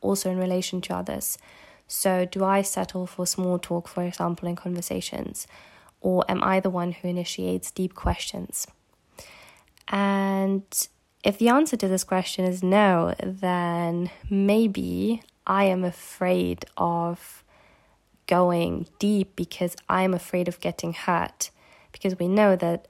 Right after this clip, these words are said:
as soon as a certain depth is reached, especially within conversations,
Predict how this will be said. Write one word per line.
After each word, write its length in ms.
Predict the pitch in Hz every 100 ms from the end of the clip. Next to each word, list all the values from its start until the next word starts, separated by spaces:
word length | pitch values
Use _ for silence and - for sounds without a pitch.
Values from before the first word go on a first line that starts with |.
| -
as 120 | 170
soon 320 | - 220 220
as 100 | 190
a 60 | 180
certain 400 | - 175 175 175
depth 360 | 175 190 -
is 180 | 170 - -
reached, 520 | 180 - - - - -
especially 460 | - - 196 - 175
within 220 | 175 175
conversations, 800 | - 175 170 180 175 - 170